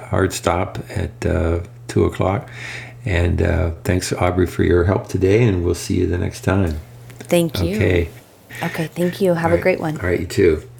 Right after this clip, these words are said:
Speaker 1: So I'm just gonna carry on for a few more minutes and try to give people a little bit more of a, of a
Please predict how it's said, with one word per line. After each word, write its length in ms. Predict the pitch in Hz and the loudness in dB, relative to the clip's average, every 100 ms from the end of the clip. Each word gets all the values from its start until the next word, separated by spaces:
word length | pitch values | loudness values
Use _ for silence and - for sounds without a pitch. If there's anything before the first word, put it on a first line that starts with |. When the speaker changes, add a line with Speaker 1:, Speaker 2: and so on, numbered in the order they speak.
| - - - | -20 -20 -4
Speaker 1:
So 440 | - 127 127 - | 4 6 6 2
I'm 140 | 123 135 | 2 4
just 200 | 214 - | 4 4
gonna 160 | 143 | 2
carry 240 | - 127 113 | 4 2 4
on 160 | 113 | 2
for 160 | 107 110 | 2 0
a 40 | |
few 180 | - 143 | 4 4
more 120 | 131 | 6
minutes 400 | 110 101 107 - | 6 6 4 0
and 140 | 104 95 | -4 -2
try 220 | 101 98 | 0 0
to 60 | |
give 260 | 92 101 - | 2 2 2
people 260 | 110 - 90 | 0 4 6
a 20 | |
little 200 | 127 127 | 6 6
bit 160 | 117 | 4
more 360 | 101 101 101 101 | 4 6 6 6
of 460 | 95 - - 92 92 | 2 -6 -6 -2 0
a, 300 | 87 87 87 - 92 | 2 2 0 -4 -4
of 140 | 92 | -2
a 240 | 90 82 | -2 -2